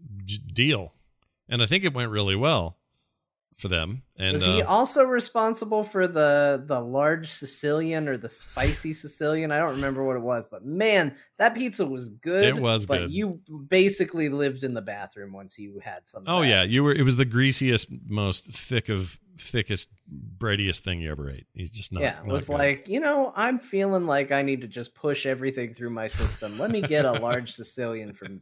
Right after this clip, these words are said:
Speaker 2: Pizza Hut. We'll just clean the whole works out."
Speaker 1: It might have been him. Who knows? But he's on the board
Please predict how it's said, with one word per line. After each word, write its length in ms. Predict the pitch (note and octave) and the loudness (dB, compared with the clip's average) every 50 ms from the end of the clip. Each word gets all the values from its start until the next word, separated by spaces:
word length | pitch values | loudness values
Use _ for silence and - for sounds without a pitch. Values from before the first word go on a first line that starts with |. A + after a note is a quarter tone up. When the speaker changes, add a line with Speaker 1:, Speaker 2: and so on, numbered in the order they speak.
| - - | -16 -16
Speaker 2:
Pizza 360 | - A#2+ A2 - - G2 F#2 | -14 -14 -14 -14 -14 -14 -14
Hut. 380 | F2+ E2+ E2+ E2 - - - - _ _ _ _ - - - - - _ _ - | -12 -14 -14 -14 -14 -16 -16 -16 _ _ _ _ -20 -20 -20 -20 -20 _ _ -10
We'll 120 | B2 B2 | -8 -8
just 260 | A2+ B2+ C3 A#2+ - - | -6 -6 -8 -8 -10 -12
clean 460 | - - G3+ G#3+ A3 G#3+ G3+ F#3+ F3+ | -6 -2 0 2 2 2 2 2 4
the 100 | D#3 C#3 | 4 2
whole 560 | - - F#3+ F#3+ G3 G3 F#3+ F#3 F#3 F3 E3+ | 4 4 6 6 8 8 8 6 6 4 2
works 460 | D#3+ D3+ D3 D3 C3+ A#2+ - - - | 2 2 2 2 2 0 -4 -6 -8
out." 240 | A#2 G2 F#2+ D#2 A2 | -8 -8 -6 -2 -2
Speaker 1:
It 100 | A#2+ B2 | -2 0
might 240 | B2 B2+ C3+ C#3 C3 | 2 4 4 6 4
have 80 | A#2 | 4
been 160 | A2 G#2+ G2 F#2 | 2 0 0 0
him. 240 | F#2 F2 E2+ D#2 D#2 | 0 -2 -2 -4 -4
Who 100 | A2 A#2+ | -2 0
knows? 320 | A2+ G2+ F#2+ F2 E2 - - | 0 2 0 0 -4 -4 -2
But 180 | - A#2+ A#2 | 0 0 4
he's 240 | A#2 C#3 C#3+ C3 B2+ | 4 4 4 4 4
on 200 | D3 E3 F3+ F3 | 4 2 4 2
the 80 | D#3 A#2+ | 2 0
board 540 | A2 F#2 C3+ B2 A#2 A2 G2+ F#2 F2+ F#2 | 0 2 2 4 4 4 4 4 2 -2